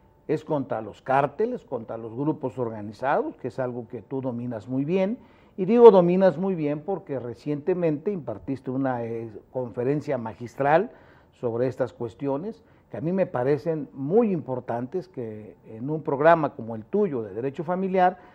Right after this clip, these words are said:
se toque esto que es tan importante para el núcleo familiar,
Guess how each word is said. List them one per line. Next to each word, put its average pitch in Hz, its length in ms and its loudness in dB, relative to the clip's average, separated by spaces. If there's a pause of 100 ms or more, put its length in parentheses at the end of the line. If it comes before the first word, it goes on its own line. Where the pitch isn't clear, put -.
(140)
se - 180 -6
toque 170 480 2
esto 180 280 -6
que 127 240 -8
es 135 120 -12
tan 160 220 -4
importante 127 640 -6
para 117 240 -10
el 113 160 -4
núcleo 208 320 2
familiar, 156 580 0